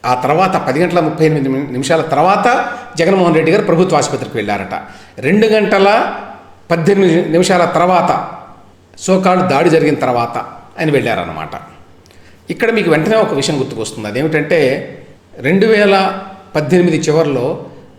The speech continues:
విశాఖపట్నం ఎయిర్‌పోర్ట్‌లో జగన్మోహన్ రెడ్డి గారి మీద ఒక కు-, కుర్రవాడు వచ్చి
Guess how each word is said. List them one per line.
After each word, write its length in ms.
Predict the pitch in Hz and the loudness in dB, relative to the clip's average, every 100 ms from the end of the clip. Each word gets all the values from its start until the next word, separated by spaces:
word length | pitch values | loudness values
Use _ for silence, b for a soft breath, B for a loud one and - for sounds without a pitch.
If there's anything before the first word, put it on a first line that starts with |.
| - | -8
విశాఖపట్నం 540 | 147 202 180 180 151 | -2 0 0 -2 -2
ఎయిర్‌పోర్ట్‌లో 760 | 139 139 143 131 127 160 - - - - - - - - | -2 -2 -2 -4 -2 -2 -2 -10 -20 -20 -20 -20 -20 -6
జగన్మోహన్ 460 | 170 196 185 160 | 0 2 4 2
రెడ్డి 160 | 147 139 | 2 0
గారి 160 | 135 123 | 0 -2
మీద 240 | 123 151 240 349 - - - _ - | -4 -4 -6 -8 -14 -20 -20 _ -16
ఒక 140 | 139 | -12
కు-, 360 | 147 160 - - | -8 -10 -10 -10
కుర్రవాడు 360 | 160 165 165 147 | -2 2 4 2
వచ్చి 380 | 135 - 214 | 0 -2 -4